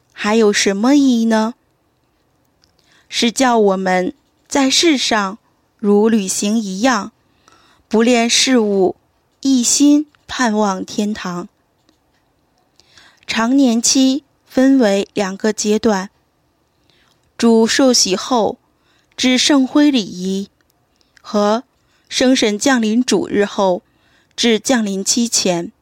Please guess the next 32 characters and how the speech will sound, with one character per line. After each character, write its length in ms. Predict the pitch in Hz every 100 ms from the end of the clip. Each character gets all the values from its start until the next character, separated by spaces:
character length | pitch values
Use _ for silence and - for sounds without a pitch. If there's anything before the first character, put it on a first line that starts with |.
| _ _ _ _ _ _ _ _ _
共 220 | 262 269
有 160 | 240 220
三 240 | - 269
十 160 | 247 226
三 420 | - 262 269 285 _ _
或 260 | - 214 214
三 240 | - 254
十 160 | 247 220
四 220 | - 262
个 160 | - 202
主 260 | 202 -
日。 300 | 196 190 185 - _ _ _ _ _ _ _ _ _ _ - -
在 200 | 311 302
此 240 | - 214
时 220 | 214 220
期 240 | - 240 233
中， 360 | 254 247 254 - _ _ _ _
并 240 | 330 294
未 180 | 247 214
指 280 | 202 190 185
定 280 | 208 208 202
庆 380 | - 262 220
祝 300 | 214 202 - _ _ -
基 180 | 285 277
督 240 | 277 254
的 280 | 262 202 -
某 240 | 208 196 202
一 100 | 220
特 280 | - 269
殊 140 | 226 247
奥 300 | - 254 208
迹， 360 | - 190 165